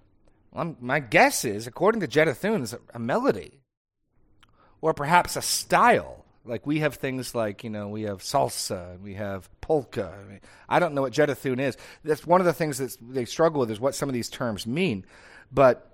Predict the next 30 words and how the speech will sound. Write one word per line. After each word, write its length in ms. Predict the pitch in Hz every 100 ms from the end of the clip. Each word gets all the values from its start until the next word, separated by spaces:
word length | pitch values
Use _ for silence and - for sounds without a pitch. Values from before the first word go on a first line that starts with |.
| _
there's, 300 | - 175 156
there's 200 | - 143
musical 420 | 135 180 202 - 151
notation. 800 | 131 113 135 196 - - 78
So, 140 | 95 127
yeah, 420 | 123 165 104 82
in 360 | 80 131 143 151
the 100 | 139
original 320 | 160 185 185
context, 600 | 151 135 127 127 120 - - - - _ 117
these 440 | 127 131 131 -
were 80 | 131
sung. 400 | - 92 87 - - _ _ _ _ _ _ _ _
Um, 420 | - 107 101 95 117
not 300 | 127 135 -
that 180 | 127
you 80 | 127
can't 360 | - - 131 -
use 280 | 120 123 -
them 160 | 120
without 320 | 110 117 127
singing, 440 | - 104 87 85 123 - _ -
but 100 | 110
absolutely 460 | 127 - 117 92
they 80 | 92
were, 160 | 95 90
they 160 | 104
were 80 | 90
sung. 380 | - 104 78 82 _ _ _ _ -
Um, 300 | 92 87